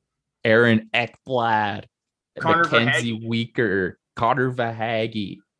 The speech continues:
Speaker 1: Like,
Speaker 2: Is Aaron Ekblad even back?
Speaker 1: Ekblad's back. Like, what the hell is this team? And even Ben Sherratt hasn't been terrible. Like,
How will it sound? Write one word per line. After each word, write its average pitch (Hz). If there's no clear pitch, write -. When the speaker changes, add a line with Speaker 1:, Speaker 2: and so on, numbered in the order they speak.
Speaker 1:
Like, 175
Speaker 2:
Is 151
Aaron 247
Ekblad 240
even 247
back? 262
Speaker 1:
Ekblad's -
back. 85
Like, 123
what 170
the 151
hell 139
is 117
this 107
team? -
And 135
even 165
Ben 127
Sherratt 117
hasn't 95
been 90
terrible. 117
Like, -